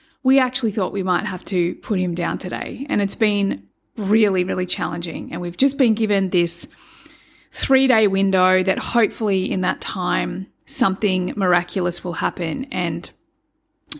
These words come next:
the, um, you know, the, what's going on with him will start to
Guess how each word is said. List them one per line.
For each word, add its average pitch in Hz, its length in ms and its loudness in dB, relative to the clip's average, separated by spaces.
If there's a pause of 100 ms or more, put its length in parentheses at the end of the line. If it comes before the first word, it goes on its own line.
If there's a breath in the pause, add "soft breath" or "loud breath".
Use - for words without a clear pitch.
(100)
the, 202 640 0
um, 170 560 -2 (400)
you 196 100 0
know, 180 140 0
the, 190 120 0 (120)
what's 208 240 0
going 185 220 2
on 180 140 0
with 180 140 0
him 175 200 0
will 175 100 -6
start - 420 0
to 170 340 0